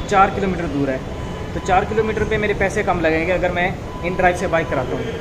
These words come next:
अभी तकरीबन ढाई बज रहे हैं और मेरा medical test हो चुका है और मैंने इन drive से बाइक भी करा ली है। अभी तकरीबन I think यहाँ से आएगी बाइक,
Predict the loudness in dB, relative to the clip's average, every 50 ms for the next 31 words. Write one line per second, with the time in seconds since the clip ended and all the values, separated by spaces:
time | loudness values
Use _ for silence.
0 | -8 -6 -6 -2 -2 0 2 2 2 2 2 2 2 4 4 4 4 4 4 4
1 | 4 4 2 2 2 2 0 0 0 0 0 0 0 0 0 0 0 0 0 -2
2 | -2 -2 -4 -2 -2 -2 0 -2 0 2 2 2 2 0 -4 -8 -8 -10 -10 -10
3 | -10 -10 -10 -8 -4 -4 -2 0 0 0 2 2 2 2 2 0 0 -2 0 4
4 | 4 4 4 4 0 -2 2 4 4 4 4 2 0 2 4 4 4 4 4 4
5 | 2 2 0 -2 -8 -10 -10 -10 -12 -12 -12 -10 -4 -4 0 0 2 2 2 2
6 | 2 2 2 2 0 0 0 0 2 2 4 4 2 2 2 4 6 6 6 8
7 | 8 8 8 6 6 4 4 2 2